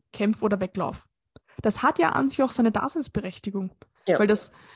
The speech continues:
Speaker 1: das speichert Dinge, um uns irgendwo im jetzigen Moment zu helfen. Auch zum Beispiel, ich habe Autofahren gelernt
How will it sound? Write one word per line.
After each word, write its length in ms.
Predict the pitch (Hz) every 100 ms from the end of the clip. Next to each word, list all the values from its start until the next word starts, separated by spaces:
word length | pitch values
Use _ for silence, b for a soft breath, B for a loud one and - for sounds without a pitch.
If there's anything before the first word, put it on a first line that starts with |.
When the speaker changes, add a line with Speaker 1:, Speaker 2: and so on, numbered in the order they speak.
| b
Speaker 1:
das 200 | - 208
speichert 600 | - - 202 269 285 233
Dinge, 340 | 277 302 262 277
um 200 | 247 240
uns 220 | 254 -
irgendwo 420 | 254 302 277 233
im 140 | 240 220
jetzigen 380 | 208 - 254 233
Moment 280 | 214 202 -
zu 100 | 202
helfen. 560 | 208 226 - 196 175 -
Auch 160 | 208 208
zum 160 | - 226
Beispiel, 420 | 214 - 233 233 b b b
ich 100 | -
habe 120 | 220 -
Autofahren 480 | 240 247 233 214
gelernt 640 | 214 202 180 175 254 415